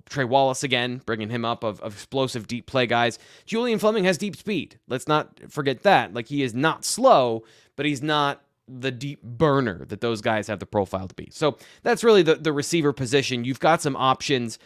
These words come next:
but the B grade here is not a home run, right? So an A plus would be you bring in a guy that solves all the problems. And that's gonna be kind of the theme for this particular class is none of these guys are really gonna solve all of the problems.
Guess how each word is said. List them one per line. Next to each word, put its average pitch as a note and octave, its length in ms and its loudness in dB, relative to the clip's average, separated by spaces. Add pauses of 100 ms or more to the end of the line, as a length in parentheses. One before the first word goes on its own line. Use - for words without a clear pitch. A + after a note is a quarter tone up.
(260)
but C3+ 220 -6
the B2+ 80 -4
B E3+ 680 -2
grade E3 300 4
here F3 240 4
is C3 440 -2 (720)
not D3+ 200 2
a - 20 2
home D3 200 2
run, C3+ 380 2
right? B2+ 220 -2
So D3 80 -4
an C#3+ 100 -4
A F3 120 0
plus F3 280 2
would D3+ 100 -2
be D#3 120 -2
you C#3+ 120 -2
bring D3 280 0
in C#3 100 0
a C#3 60 -2
guy C3+ 180 4
that B2 140 -2
solves A#2+ 320 -4 (100)
all D#3 260 2
the C#3 80 0
problems. - 560 0
And G2+ 80 -12
that's B2+ 200 -4
gonna C#3+ 100 -2
be C3 100 -4
kind B2 140 -2
of A2 80 -6
the A2+ 80 -2
theme D3 380 -2 (360)
for D#3+ 280 2
this D3 120 0
particular C3+ 460 -2
class F3+ 380 4
is C3 180 -6 (300)
none F3+ 240 4
of G3 60 2
these F#3 180 2
guys D#3+ 200 2
are C#3 80 0
really D#3 380 0
gonna D3+ 160 0
solve B2 540 0 (100)
all A#2+ 380 0
of A2 120 -10
the G2+ 80 -12
problems. G#2 580 -6